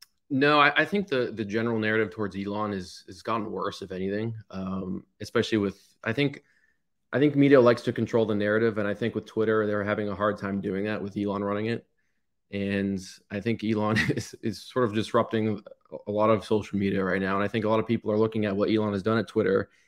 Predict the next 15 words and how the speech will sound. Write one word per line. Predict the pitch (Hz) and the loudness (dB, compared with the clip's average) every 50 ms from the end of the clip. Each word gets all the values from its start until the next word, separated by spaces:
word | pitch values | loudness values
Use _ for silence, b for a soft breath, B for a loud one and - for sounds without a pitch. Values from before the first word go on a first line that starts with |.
| _ _ - | _ _ 0
in | 120 | 2
removing | 113 107 104 110 113 117 117 110 98 | 4 4 6 6 6 6 6 4 0
so | 95 - 110 101 | 0 -2 -2 -2
many | 101 98 95 | 0 -2 -2
company, | - 107 104 110 101 85 85 82 - | -2 -2 -2 -2 -2 -4 -6 -4 0
uh, | 113 107 104 98 | 0 0 0 0
so | - 120 | 0 2
many | 113 110 101 | 2 2 2
employees, | 98 95 101 101 110 110 104 95 92 95 - _ _ _ _ _ _ _ _ - | 0 0 2 4 4 4 4 2 -2 -4 -8 _ _ _ _ _ _ _ _ -10
and | 107 - | -10 -6
still | - 131 123 117 | -2 0 0 2
having | 110 117 117 113 110 110 107 | 4 4 4 4 4 2 0
the | 101 | 0
company | - 120 117 107 98 101 101 | 0 0 -2 0 0 -2 0
being, | 98 107 107 107 110 | 2 2 4 2 2